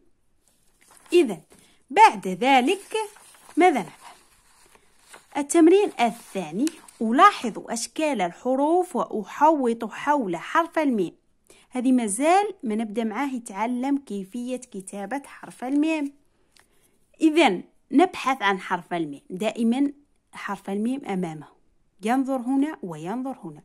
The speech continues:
يقوم بالتحويط حول حرف الميم. هنا حرف الميم، حرف الميم،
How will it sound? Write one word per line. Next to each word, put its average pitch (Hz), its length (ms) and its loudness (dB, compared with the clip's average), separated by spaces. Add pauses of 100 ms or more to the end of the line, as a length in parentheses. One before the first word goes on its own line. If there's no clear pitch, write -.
يقوم 269 420 0
بالتحويط 240 840 -6
حول 208 440 -6
حرف 240 360 -8
الميم. 160 300 -12 (1300)
هنا 170 140 -8
حرف 202 420 -8
الميم، 277 480 0
حرف - 420 -16
الميم، 277 420 -2